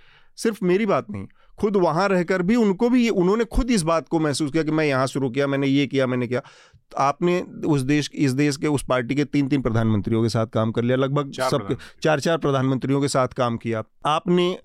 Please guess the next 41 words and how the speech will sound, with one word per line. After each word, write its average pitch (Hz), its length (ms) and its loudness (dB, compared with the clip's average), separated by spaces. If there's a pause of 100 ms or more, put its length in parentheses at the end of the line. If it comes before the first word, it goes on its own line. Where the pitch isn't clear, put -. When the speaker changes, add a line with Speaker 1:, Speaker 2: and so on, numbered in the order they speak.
(320)
Speaker 1:
सबके 208 300 -2
साथ 190 200 0
बतौर 165 380 0
म-, 147 300 0
मंत्री 143 380 0
और 147 180 0
इस 127 180 -4
तरह 143 160 0
की 147 120 -2
भूमिकाओं 135 400 2
में 139 140 0
काम 131 220 -2
कर 131 120 0
लिया, 139 200 2
आपको 135 260 -2
पार्टी 123 300 -2
ने 120 60 0
मुख्यमंत्री 127 460 0
बना 127 180 0
दिया, 131 180 0
आप 127 60 -2
सीडब्ल्यूसी 135 480 -4
की - 80 -10
सबसे 131 180 -4
पावरफुल 120 380 0
कमेटी 113 360 -2
में 113 120 0
है 104 60 -4
ही 110 100 -6
हैं। - 120 -8 (440)
इसके 160 260 0
बाद 170 420 -2
वो 202 160 0
जो 196 120 -2
बातें 135 420 -2
हैं, 107 220 -4
जो 143 120 -4
मुझे 160 240 -2
स्ट्राइक 151 500 -2
करती 131 320 -2
है, 120 200 -2